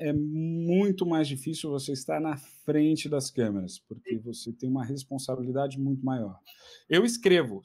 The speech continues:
se a minha piada não foi legal ou não tá boa, quem tá falando tem todo o direito de cortar. Se eu tô falando, eu tenho que assumir a responsabilidade dali pra frente.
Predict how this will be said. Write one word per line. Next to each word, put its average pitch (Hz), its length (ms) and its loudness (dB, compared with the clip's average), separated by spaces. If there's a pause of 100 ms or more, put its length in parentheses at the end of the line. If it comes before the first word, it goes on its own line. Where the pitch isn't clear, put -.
se - 80 0
a 139 60 2
minha 190 160 4
piada 151 320 6
não 135 220 6
foi 135 180 4
legal 117 580 6
ou 123 140 2
não 127 180 4
tá 117 160 2
boa, 123 540 4 (140)
quem 139 160 0
tá 147 120 2
falando 135 520 2
tem 139 180 -2
todo 135 200 0
o 139 40 -2
direito 139 340 -2
de 135 80 -6
cortar. 131 540 0 (500)
Se - 200 -2
eu 151 80 2
tô 160 100 -2
falando, 139 360 4
eu 147 80 0
tenho 156 140 -2
que 160 60 -4
assumir 143 640 2
a 120 100 -2
responsabilidade 127 800 -2
dali 135 220 0
pra 143 140 -2
frente. 110 460 -2